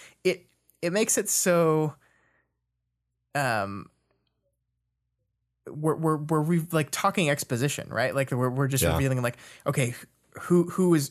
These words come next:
Speaker 1: who is with her. And, and we're talking, and we're trying to process this stuff, but, but coloring it through the game makes it just slightly more interesting than just laying out the facts in your typical manner.
Speaker 2: Yeah, I agree. I, I like that. Um,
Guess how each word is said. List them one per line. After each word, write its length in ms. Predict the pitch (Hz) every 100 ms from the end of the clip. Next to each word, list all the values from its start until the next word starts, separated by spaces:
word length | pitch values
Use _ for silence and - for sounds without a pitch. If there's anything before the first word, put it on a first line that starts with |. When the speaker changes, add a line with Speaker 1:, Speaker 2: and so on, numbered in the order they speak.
| -
Speaker 1:
who 160 | 180 170
is 80 | 131
with 160 | 131
her. 200 | - - - - _
And, 140 | 143 135
and 140 | 143
we're 80 | 135
talking, 380 | - 165 160 131
and 80 | 135
we're 80 | 139
trying 280 | 156 151
to 80 | 127
process 560 | 131 - 135 131 131 -
this 120 | 107
stuff, 240 | - 117 -
but, 200 | - 131
but 200 | 131 - _ _ -
coloring 420 | 190 190 180 156
it 120 | -
through 240 | - 160
the 100 | 143
game 520 | 135 131 123 131 120 85 - - 143
makes 240 | 143 -
it 100 | -
just 180 | 147 -
slightly 380 | - 143 - 139
more 340 | 135 131 127
interesting 480 | 113 135 127 120 113
than 140 | 117
just 200 | 127 120
laying 360 | 107 113 113 110
out 180 | 101 -
the 80 | 123
facts 420 | 110 107 - -
in 80 | 107
your 80 | 131
typical 380 | - - -
manner. 380 | - 65 - 170 - _ _ _ _ _ _ - - - - - -
Speaker 2:
Yeah, 220 | 117 85
I 60 | 85
agree. 460 | 85 85 78 76 - -
I, 240 | 85 78
I 120 | 82
like 220 | 80 78 -
that. 280 | 80 78 -
Um, 380 | 90 80 78 78